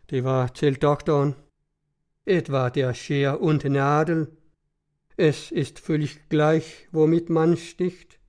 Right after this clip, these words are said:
Ersticht man nur den Adel. Jetzt noch ein Glas, und einst geschollt, ins Feld dann ohne Sorgen.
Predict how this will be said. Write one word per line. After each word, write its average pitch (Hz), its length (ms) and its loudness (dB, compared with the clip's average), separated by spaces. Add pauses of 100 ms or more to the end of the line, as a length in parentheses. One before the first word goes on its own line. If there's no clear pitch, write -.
(520)
Ersticht - 560 -2
man 131 260 0
nur 135 200 -2
den 135 200 0
Adel. 143 640 0 (1200)
Jetzt 185 280 -2
noch 156 260 4
ein 156 280 4
Glas, 151 680 0
und 165 220 2
einst 151 440 0
geschollt, 156 640 -2 (240)
ins 131 240 0
Feld 139 480 -4
dann 143 240 0
ohne 147 400 4
Sorgen. 160 640 2